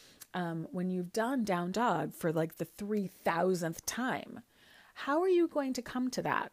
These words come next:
with beginner's mind? How are you going to come to that fresh and new? Because that's our endeavor every single time we're on the mat. And we get complacent and we get stuck. And that's a different way of smacking into yourself. And that's a different fight between you and yourself.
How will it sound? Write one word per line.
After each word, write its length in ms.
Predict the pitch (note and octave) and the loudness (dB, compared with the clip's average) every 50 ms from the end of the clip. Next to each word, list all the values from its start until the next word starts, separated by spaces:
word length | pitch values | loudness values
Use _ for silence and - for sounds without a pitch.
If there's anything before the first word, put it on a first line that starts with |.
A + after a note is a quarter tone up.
| _ - | _ 0
with 200 | F#3+ F#3 F3 - | 0 0 0 0
beginner's 500 | F#3 F3+ - F3 D#3+ D#3+ D3+ D3+ - - | -4 0 2 2 2 2 -2 -4 -4 -4
mind? 300 | - - - - - - - | -6 -8 -8 -10 -14 -14 -10
How 220 | - - A#3 B3+ | -4 -2 0 2
are 60 | D4 | 2
you 140 | D4+ D4 C4+ | 2 0 0
going 200 | - A#3 G#3+ G#3 G3+ | 0 0 -2 -2 -2
to 40 | |
come 300 | F#3 - - G3 F#3+ G3+ | -4 -4 -6 -4 -4 -4
to 100 | G3+ - | -6 -4
that 260 | F3+ E3+ D3+ - - - | -4 -4 -4 -4 -6 -10
fresh 460 | - - E3 D#3 F3 - - - F3+ | -6 0 0 0 0 0 -2 -2 -2
and 160 | E3+ D#3+ E3 | -2 -4 -4
new? 200 | E3+ D#3 - - | -4 -4 -4 -2
Because 240 | - F3 E3+ F#3 E3 | -4 -2 -2 -2 -2
that's 280 | - - E3+ F3+ - - | 2 2 2 2 2 0
our 120 | F#3+ F3+ | 0 0
endeavor 420 | E3+ E3+ - D#3 D#3 D3+ C#3+ - - | 0 0 0 0 0 0 -2 -2 -2
every 240 | - E3+ D#3 D#3+ E3 | -2 -2 -2 -2 -2
single 220 | - E3 D3+ C#3 | -2 -2 -4 -4
time 220 | - - - - D3 | -4 -4 -4 -4 -4
we're 100 | C3+ - | -4 -4
on 140 | - - | -4 -4
the 80 | - E2+ | -2 -2
mat. 340 | D#2 - - - - - - _ - _ - - - - - - - - - - - _ _ _ _ _ _ _ _ _ _ | -2 -2 -2 -6 -10 -16 -18 _ -20 _ -20 -20 -20 -20 -20 -20 -20 -20 -20 -20 -20 _ _ _ _ _ _ _ _ _ _
And 280 | - F#3 F3 F3 F3 - - | 2 2 4 2 0 -2 -6
we 280 | A3 E3+ F3 F3 F3+ | -6 -2 0 0 2
get 180 | F3 F3 D#3 - | 4 4 2 2
complacent 580 | - F3+ G3 - C4+ E4 - - - - - - | 0 -4 -2 0 0 0 0 -2 -6 -10 -12 -8
and 160 | - E3+ E3 | -6 -4 -2
we 80 | E3+ D#3+ | -2 -2
get 160 | - - - | -2 -4 -2
stuck. 480 | - - - - D#4+ - - _ - - - - - - _ | -4 -2 0 0 0 0 -2 _ -18 -18 -16 -20 -20 -4 _
And 300 | F#3+ F3 E3+ E3 E3 - | 0 2 2 0 -2 -4
that's 380 | - E3 - F3+ E3+ F3+ - - | -8 -4 0 0 0 0 0 -4
a 40 | F3+ | -4
different 440 | - - G#3+ G#3+ - - A#3 G3+ - | -4 -2 -4 -2 -2 -2 -4 -2 0
way 180 | - D3+ D3+ | 0 0 0
of 60 | D#3 | 0
smacking 500 | - - - E3+ C#3 D#3 - - D#3 - | 0 -2 -2 -2 -6 -6 -6 -8 -8 -8
into 260 | - D3+ D3+ - - - | -6 -8 -8 -6 -6 -6
yourself. 520 | - C3 - - D3 - - - - - | -4 -4 -2 -2 -2 -2 -2 -4 -10 -8
And 160 | - D#3 D#3 D3+ | -8 -6 -4 -2
that's 320 | C#3+ C#3+ D3 - - - - | -2 -2 -2 -2 -6 -6 -6
a 40 | E3+ | -8
different 400 | - - A3 - - G3+ - - | -4 -4 -4 -4 -4 -8 -8 -6
fight 280 | - - D#3+ G#3+ A3 - | -4 -2 -2 -2 -2 -6
between 320 | D#3+ - - E3 D#3+ D3+ | -10 -8 -6 -6 -6 -4
you 160 | D3 D3+ D3 | -4 -4 -4
and 80 | D3+ C#3 | -4 -6
yourself. 440 | B2+ - - - - - - - | -6 -6 -4 -4 -4 -6 -6 -10